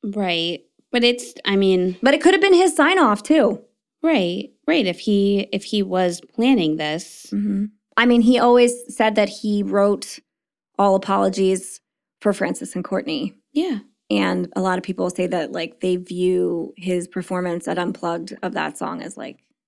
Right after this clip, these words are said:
Speaker 2: kind of a goodbye.
Speaker 1: Mm.
Speaker 2: After he called Courtney the next night while outside smoking a cigarette, he scaled a six-foot wall and left.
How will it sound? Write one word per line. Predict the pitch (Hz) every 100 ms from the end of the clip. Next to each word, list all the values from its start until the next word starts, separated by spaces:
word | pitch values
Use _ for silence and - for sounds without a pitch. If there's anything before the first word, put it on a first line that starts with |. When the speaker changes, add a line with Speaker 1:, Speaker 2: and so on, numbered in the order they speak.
| _ _ _
Speaker 2:
kind | - 185
of | 165
a | -
goodbye. | - - 131 98 202 _ _ -
Speaker 1:
Mm. | 202 190 185 185 _ _ _ _ _ _
Speaker 2:
After | 202 196 214
he |
called | 208 196 190
Courtney | 202 202 202 190
the | 190
next | 196 190 -
night | 208 196 190
while | 190 185
outside | 185 180 190 180
smoking | 185 175 -
a | 190
cigarette, | - 226 214 202
he | 196
scaled | 185 - 190
a | 180
six-foot | - 190 - -
wall | 180 185
and | 190
left. | 160 147 - _